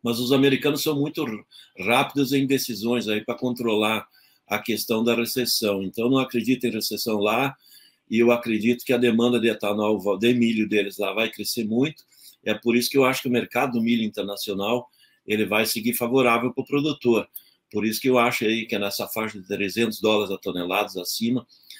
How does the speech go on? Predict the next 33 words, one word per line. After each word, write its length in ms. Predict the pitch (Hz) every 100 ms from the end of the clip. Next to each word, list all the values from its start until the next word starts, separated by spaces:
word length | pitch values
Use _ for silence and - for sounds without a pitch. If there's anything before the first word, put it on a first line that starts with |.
| - _
ele 160 | 101
vai 220 | 101 104 107
girar 320 | 110 101 107
nesses 380 | 113 - 107 -
níveis 260 | 113 95
aí 160 | 101 95
nos 160 | 98
portos, 500 | - 95 110 - - - _ _
que 100 | 139
são 220 | 185 190
boas 260 | 135 151
cotações 540 | - 160 170 - 131 139
pros 160 | 139
produtores. 580 | - 165 151 - 123 104
Eu 60 | 104
acredito 440 | 101 120 110 127
que 80 | -
a 100 | 123
safrinha 500 | - 120 - 123 131
de 140 | 107 117
dois 240 | 113 107
mil 140 | 110
e 40 | 110
vinte 200 | 110 -
e 80 | -
três 240 | 113 113
também 360 | 110 98 107 120
vai 160 | 110
pegar 300 | 101 95 104
um 60 | 104
mercado 480 | 104 - 98 98 92 _ - - - - _
bem 300 | 95 117 147
favorável. 760 | - 117 101 98 104 127 135